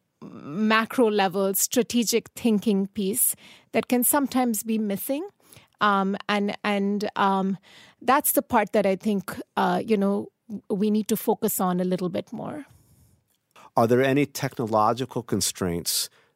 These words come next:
Speaker 2: that India faces in terms of reaching its, its goals in development and in maintaining its, its, uh, carbon, carbon footprint to the lowest level possible?
Speaker 1: So,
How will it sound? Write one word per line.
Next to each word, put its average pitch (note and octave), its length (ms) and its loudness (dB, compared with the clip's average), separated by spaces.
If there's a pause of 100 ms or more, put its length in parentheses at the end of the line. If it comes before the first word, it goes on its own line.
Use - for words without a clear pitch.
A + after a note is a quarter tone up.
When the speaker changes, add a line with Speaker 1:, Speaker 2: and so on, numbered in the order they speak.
Speaker 2:
that F#2 160 -4
India F#2 300 0
faces F2+ 520 -4
in F2 100 -6
terms F2+ 380 -6
of E2+ 140 -8
reaching F2 400 -4
its, E2 240 -6
its - 200 -10
goals F2 380 -2
in G#2+ 220 -4
development F#2 580 0
and E2+ 260 -6
in E2+ 220 -6
maintaining F2 580 -4
its, - 320 -2 (320)
its, - 260 -6
uh, E2 500 -6
carbon, F#2 520 -2 (140)
carbon F2 300 -4
footprint - 400 -6
to E2+ 60 -6
the E2+ 80 -8
lowest E2 320 -4
level D#2 180 -6
possible? F2 480 -10 (1600)
Speaker 1:
So, F4 340 -6